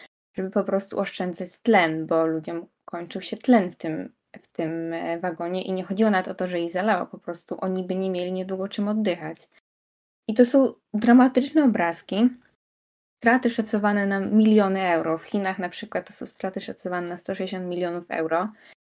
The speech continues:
E, i pochłaniające bardzo duże liczby ofiar. W Chinach niestety ciężko się jest dowiedzieć tak naprawdę, ile tych ofiar było,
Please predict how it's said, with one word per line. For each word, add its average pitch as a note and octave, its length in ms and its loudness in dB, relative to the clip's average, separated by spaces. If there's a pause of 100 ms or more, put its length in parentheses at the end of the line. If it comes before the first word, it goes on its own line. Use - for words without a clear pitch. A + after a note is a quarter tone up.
(400)
E, G3 320 4
i A#3+ 200 -6
pochłaniające C4 800 6
bardzo A3+ 360 4
duże A#3 200 6
liczby A3+ 300 2
ofiar. G3 380 4
W - 60 -18
Chinach D#4+ 320 4
niestety B3+ 380 2
ciężko A#3 440 2
się A3 140 0
jest G3+ 140 0
dowiedzieć A3 440 2
tak - 180 -6
naprawdę, F3 400 -4
ile F3+ 120 -2
tych - 180 -10
ofiar F3+ 260 -8
było, F3 400 -6